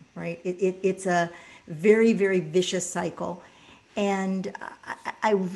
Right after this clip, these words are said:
I have been worrying, and I'd be curious to hear your thoughts, that one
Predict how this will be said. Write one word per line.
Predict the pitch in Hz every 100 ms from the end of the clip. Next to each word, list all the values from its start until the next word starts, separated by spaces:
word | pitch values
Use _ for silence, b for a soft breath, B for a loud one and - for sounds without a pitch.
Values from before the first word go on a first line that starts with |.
| -
I | 208
have | 214 - - _ _
been | - 202
worrying, | 196 269 277 170 170
and | 170
I'd | 170
be | 175
curious | 175 - 214 190 190
to | 180
hear | 175
your | 165
thoughts, | 170 170 165 -
that | 185 180
one | 190 226 226